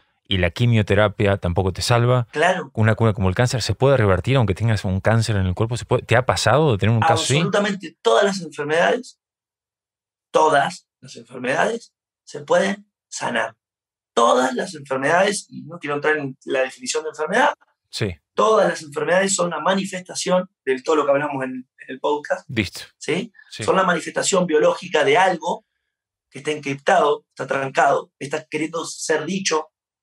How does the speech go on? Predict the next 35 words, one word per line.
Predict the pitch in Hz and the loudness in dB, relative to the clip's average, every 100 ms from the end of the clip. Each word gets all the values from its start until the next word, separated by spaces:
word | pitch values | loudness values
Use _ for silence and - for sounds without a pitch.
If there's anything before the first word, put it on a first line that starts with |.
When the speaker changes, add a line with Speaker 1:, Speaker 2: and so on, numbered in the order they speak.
| _ | _
Speaker 2:
y | - | -2
voy | 151 165 | 2 4
a | |
dejar | 151 147 160 | 4 2 0
la | 147 | 0
frase | 160 165 156 | 0 0 0
de | 143 139 _ _ | -2 -6 _ _
nada | 151 175 160 | 0 2 4
más | 175 165 | 2 0
y | |
nada | 151 156 | 0 0
menos | 160 175 156 | 0 -4 -4
que | 143 | -8
de | 147 | -10
Carl | - 180 180 175 - | -2 2 2 0 -4
Gustav | - 147 180 - 175 - _ - | -12 -8 -4 -2 -2 -4 _ -2
Jung, | 226 196 139 _ - | 0 0 -6 _ -4
o | 127 | -4
Jung, | - 196 185 - _ _ _ _ _ _ _ _ _ _ _ _ _ _ _ _ | 0 0 -2 -6 _ _ _ _ _ _ _ _ _ _ _ _ _ _ _ _
¿sí? | - 180 - _ _ _ _ _ | -8 -6 -6 _ _ _ _ _
Speaker 1:
Psicólogo, | - - 107 98 92 | -8 -2 0 0 0
Speaker 2:
Jung, | 151 170 | 0 -2
Jung, | |
Speaker 1:
sí. | - 107 90 - _ | -4 -6 -6 -10 _
Speaker 2:
depende | _ 139 143 139 139 | _ -12 -8 -8 -8
como | 131 | -8
cada | 131 135 | -4 -2
quien | 135 175 | -2 -2
lo | |
diga, | 180 185 - _ - - _ | 0 -2 -4 _ -20 -20 _
eh, | - 160 147 143 139 - _ | -2 0 0 0 -2 -6 _
decía, | 143 151 - 175 202 | -6 -4 -2 0 2
la, | 160 135 123 _ _ _ - | 2 0 -4 _ _ _ -18
la | 156 147 135 | -16 -12 -12
enfermedad | 127 - 147 175 170 - | -10 -6 0 2 2 0